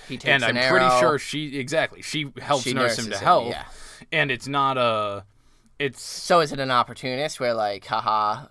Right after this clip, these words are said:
Speaker 1: he married a Westerling? We've, 'cause there, there's, I don't know, there's just, it's, it's fucking Chekhov's gun.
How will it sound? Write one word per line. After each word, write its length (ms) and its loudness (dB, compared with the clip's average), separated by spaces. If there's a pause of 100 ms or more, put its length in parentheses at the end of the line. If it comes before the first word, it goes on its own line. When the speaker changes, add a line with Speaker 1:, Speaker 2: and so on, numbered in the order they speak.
(120)
Speaker 1:
he 240 -10
married 280 -10
a 80 -10
Westerling? 760 -8 (460)
We've, 260 -12
'cause 440 -6 (680)
there, 300 0
there's, 580 0 (800)
I 140 8
don't 120 2
know, 140 -8
there's 240 -4
just, 260 -6 (160)
it's, 200 -4
it's 200 -8
fucking 300 2
Chekhov's 500 0
gun. 320 0